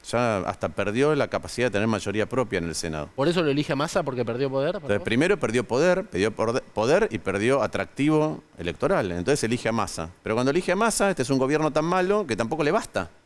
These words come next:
Speaker 2: Claro.
Speaker 1: Entonces la van a buscar a Cristina a ver si vuelven a generar una alquimia que ya fracasó. El
Speaker 2: No, y
Speaker 1: frente
Speaker 2: que
Speaker 1: de
Speaker 2: además
Speaker 1: todo
Speaker 2: hay,
Speaker 1: no es
Speaker 2: hay
Speaker 1: de
Speaker 2: un
Speaker 1: todo.
Speaker 2: sector del electorado, Martín, que no quiere votar a Massa. Claramente,
Speaker 1: Por eso.
Speaker 2: por algo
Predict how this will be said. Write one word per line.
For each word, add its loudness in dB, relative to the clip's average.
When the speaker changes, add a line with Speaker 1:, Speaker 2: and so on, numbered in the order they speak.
Speaker 2:
Claro. -6
Speaker 1:
Entonces 2
la 4
van 4
a 4
buscar 2
a 2
Cristina 2
a 4
ver 4
si 2
vuelven 4
a 2
generar 2
una 2
alquimia 2
que 0
ya 2
fracasó. 0
El 2
Speaker 2:
No, -2
y 2
Speaker 1:
frente 0
Speaker 2:
que 0
Speaker 1:
de 0
Speaker 2:
además 0
Speaker 1:
todo 4
Speaker 2:
hay, 2
Speaker 1:
no 0
es 2
Speaker 2:
hay 2
Speaker 1:
de 2
Speaker 2:
un 2
Speaker 1:
todo. 4
Speaker 2:
sector 2
del 2
electorado, 2
Martín, -2
que -2
no 0
quiere -2
votar 0
a -4
Massa. -2
Claramente, 2
Speaker 1:
Por 0
eso. -10
Speaker 2:
por 2
algo 2